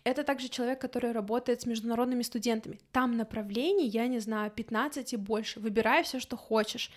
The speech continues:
Найди свое, где тебе чувствуешь, чувствуешь, что международные студенты твои, хочешь им помогать, пожалуйста. То есть и эти офисы, они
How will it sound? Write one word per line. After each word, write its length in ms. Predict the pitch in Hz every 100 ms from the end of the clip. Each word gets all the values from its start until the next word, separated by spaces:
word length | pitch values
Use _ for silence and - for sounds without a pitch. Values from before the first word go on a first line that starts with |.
| -
Найди 360 | 226 233 214 254
свое, 440 | - 208 208 320
где 280 | 330 220 240
тебе 240 | 233 202
чувствуешь, 540 | 220 302 339 - 240 -
чувствуешь, 340 | 277 277 -
что 220 | 240 240 240
международные 440 | 233 220 254 254
студенты 420 | 240 208 269 370 349
твои, 180 | 233
хочешь 300 | 220 233 240
им 60 | 247
помогать, 440 | - 240 233 294
пожалуйста. 540 | - 240 226 214 - -
То 80 | 254
есть 220 | 247 - -
и 180 | 247 -
эти 260 | 262 269 -
офисы, 580 | 226 359 - - - 233 -
они 320 | 220 285